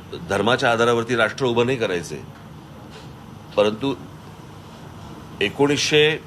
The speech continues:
ब्याण्णव पासून ते दोन हजार चोवीस पर्यंत एक रखडलेली गोष्ट, ज्याच्यामध्ये आजपर्यंत इतक्या कारसेवकांनी ज्यांनी आपली स्वतःची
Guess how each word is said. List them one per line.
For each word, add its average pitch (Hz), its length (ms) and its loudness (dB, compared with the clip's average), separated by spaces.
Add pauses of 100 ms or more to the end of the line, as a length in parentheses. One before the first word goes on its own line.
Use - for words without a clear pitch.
(580)
ब्याण्णव 117 420 4
पासून 117 400 0 (960)
ते 101 80 -2
दोन 101 220 2
हजार 113 200 4
चोवीस 113 440 0
पर्यंत 117 380 2
एक 110 260 2
रखडलेली 110 520 -2
गोष्ट, 101 320 0 (1900)
ज्याच्यामध्ये 117 420 4
आजपर्यंत 117 600 2 (1900)
इतक्या 139 640 6 (680)
कारसेवकांनी 120 840 4
ज्यांनी 101 380 -2
आपली 110 220 -2
स्वतःची 113 540 0